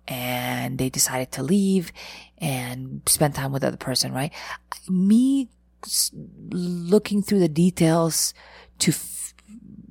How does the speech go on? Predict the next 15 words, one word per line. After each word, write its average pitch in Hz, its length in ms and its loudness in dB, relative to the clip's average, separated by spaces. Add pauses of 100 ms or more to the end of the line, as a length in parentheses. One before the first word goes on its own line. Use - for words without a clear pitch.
(460)
I 170 120 2
don't 170 140 4
know, 151 120 0
make 170 280 6
up 190 100 6
a 160 60 6
different 180 360 2
conclusion 185 840 2
because 151 200 -2
I 143 60 -2
don't 151 100 -2
wanna 165 160 0
accept - 440 0
this 240 340 6
one. 214 360 6